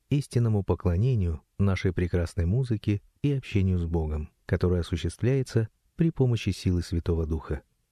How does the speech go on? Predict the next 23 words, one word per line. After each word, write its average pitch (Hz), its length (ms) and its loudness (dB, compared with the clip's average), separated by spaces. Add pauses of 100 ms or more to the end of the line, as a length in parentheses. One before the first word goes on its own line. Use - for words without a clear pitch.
(140)
Апостол 95 480 2
Павел 107 300 0
говорит, 101 340 0
что - 220 -4
как - 180 -2
христианин 92 680 0 (200)
вы 101 180 2
являетесь 101 520 -2
новым 98 320 2
творением, 113 640 0 (140)
и 110 80 0
вы 117 140 0
должны 107 340 2
оставить 95 420 0
всё - 240 -2
это 120 380 0 (200)
и 104 120 2
прийти 95 340 0
к - 100 -10
точке 135 500 -2 (200)
исполнения 101 640 2
Святым 85 400 -2
Духом. 78 420 -4